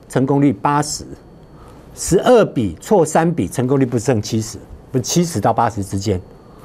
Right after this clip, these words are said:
是我们第一次单月份P S I的成功率未达百分之九十。我，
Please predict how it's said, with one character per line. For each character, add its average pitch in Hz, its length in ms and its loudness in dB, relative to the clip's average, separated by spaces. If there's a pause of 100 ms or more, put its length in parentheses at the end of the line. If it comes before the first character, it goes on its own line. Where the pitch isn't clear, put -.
(300)
是 - 160 0
我 156 120 4
们 127 200 2 (120)
第 220 280 4
一 214 40 6
次 202 360 2 (1040)
单 180 300 2
月 170 260 4
份 123 280 0 (480)
P 175 240 4
S 147 160 0
I 143 60 2
的 131 100 2
成 123 260 -2
功 127 240 2
率 123 220 2 (300)
未 170 280 4
达 98 400 -6
百 90 160 -6
分 113 220 -2
之 110 140 -2
九 - 200 -6
十。 - 160 -16 (760)
我， 165 220 2